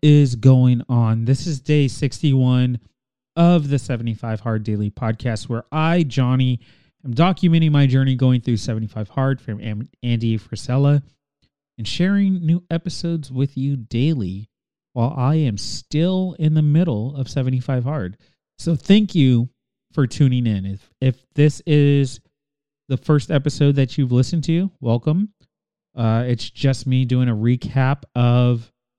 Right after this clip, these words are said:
seventy-five Hard, how it was for me that day, um, some pitfalls I fell into, some things that might have made me extremely happy,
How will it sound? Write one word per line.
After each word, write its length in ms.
seventy-five 720
Hard, 480
how 260
it 80
was 240
for 160
me 160
that 220
day, 340
um, 240
some 260
pitfalls 540
I 140
fell 300
into, 540
some 440
things 460
that 320
might 300
have 420
made 220
me 120
extremely 540
happy, 800